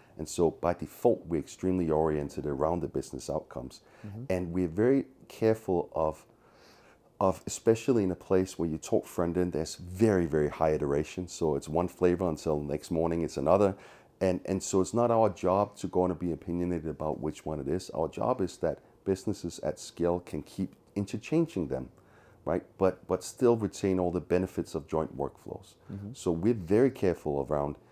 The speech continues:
Speaker 1: technology for the sake of technology, right? Vice versa, we're much more, uh, interested in saying large organizations that are doing composable architecture at some scale,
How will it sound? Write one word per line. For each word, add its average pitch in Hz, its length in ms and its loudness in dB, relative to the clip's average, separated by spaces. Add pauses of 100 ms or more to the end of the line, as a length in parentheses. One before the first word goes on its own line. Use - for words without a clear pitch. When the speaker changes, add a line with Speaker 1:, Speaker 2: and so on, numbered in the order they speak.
(360)
Speaker 1:
technology 80 580 -2
for - 140 -12
the - 80 -14
sake 67 240 -8
of 64 80 -12
technology, - 640 -14
right? 69 260 -14 (440)
Vice 92 240 2
versa, 92 420 0 (300)
we're 80 80 -2
much 107 520 -2
more, 90 300 0 (180)
uh, 76 180 -2 (180)
interested 95 500 -6
in 73 140 -6
saying 73 480 -6 (420)
large 98 300 0
organizations 95 720 -4
that 82 140 -4
are 82 200 -2
doing 101 400 2
composable 87 560 -4
architecture 78 600 -4
at - 120 -10
some 87 320 -4
scale, 73 440 -6